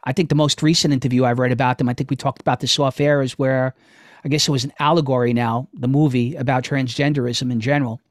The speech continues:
which, um, I, I didn't quite get, you know, but I kinda see the point, you know, that they were, they're making, especially in hindsight. Um, apparently, I guess some characters were left out of the original series because,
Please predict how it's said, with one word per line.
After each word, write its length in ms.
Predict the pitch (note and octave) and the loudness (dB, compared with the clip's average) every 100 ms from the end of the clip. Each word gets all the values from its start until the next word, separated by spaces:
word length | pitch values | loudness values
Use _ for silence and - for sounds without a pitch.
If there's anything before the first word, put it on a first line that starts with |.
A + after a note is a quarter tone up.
| _ _ _ _ _ | _ _ _ _ _
which, 340 | B2+ A#2+ - | -8 -6 -4
um, 500 | C#3 B2 B2 B2 C3 B3 _ _ | -4 -4 -4 -6 -8 -14 _ _
I, 380 | - - - - | -20 -20 -18 -16
I 80 | D3 | -4
didn't 160 | C#3+ B2+ | -2 0
quite 220 | D3 A#2+ | 0 0
get, 320 | C#3+ D3+ D#3+ | 2 0 -2
you 120 | - C3 | -4 0
know, 180 | C3 | 0
but 280 | C3+ B2+ A#2+ - _ _ _ - | 0 -2 -4 -10 _ _ _ -8
I 80 | G#3 | -2
kinda 200 | G#3+ - | 0 0
see 160 | - | 0
the 80 | D3 | -2
point, 340 | - C#3+ D3 | 0 0 0
you 60 | - | -2
know, 100 | C3 | -2
that 160 | B2+ C#3+ | -2 0
they 80 | |
were, 240 | C#3 B2 B2 - | 0 0 -4 -4
they're 160 | C3+ | 0
making, 440 | C3 C3+ D#3+ D#3+ D#3+ _ _ - | 2 2 0 0 -2 _ _ -6
especially 420 | - C#3+ - C#3 | -2 -2 0 -2
in 60 | |
hindsight. 680 | A#2 B2+ C#3+ - F3 E3 G3+ _ _ _ _ _ _ _ _ | 0 0 0 0 2 0 -2 _ _ _ _ _ _ _ _
Um, 600 | B2+ B2 B2 A#2+ A#2+ A#2+ _ - | -4 -2 -2 -4 -6 -8 _ -14
apparently, 360 | - D#3 D3 | -4 -2 0
I 40 | C#3+ | 0
guess 180 | C#3 | 2
some 160 | - D3+ | 2 0
characters 480 | - C#3+ C#3+ D3 B2 | 0 0 2 0 0
were 60 | |
left 300 | A#2+ C#3 C3+ | 2 0 2
out 240 | D3+ C3+ C3+ | 2 2 2
of 60 | |
the 200 | B2+ B2 | 2 2
original 400 | B2 C3 B2+ C3+ | 2 0 0 0
series 360 | B2 C#3+ C#3 C3 | 0 2 2 2
because, 600 | - C3 C#3 C3 B2 - | -2 -2 0 0 0 -2